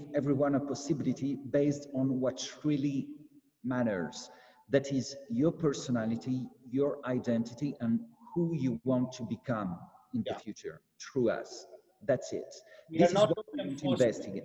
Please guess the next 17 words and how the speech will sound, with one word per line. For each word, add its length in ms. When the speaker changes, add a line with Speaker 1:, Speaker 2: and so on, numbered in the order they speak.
Speaker 2:
We 120
are 60
not 200
looking 300
for 160
students, 420
we 80
are 60
looking 300
for 140
human 380
beings. 320
That's, 300
that's 240
important. 520
And 160
again, 500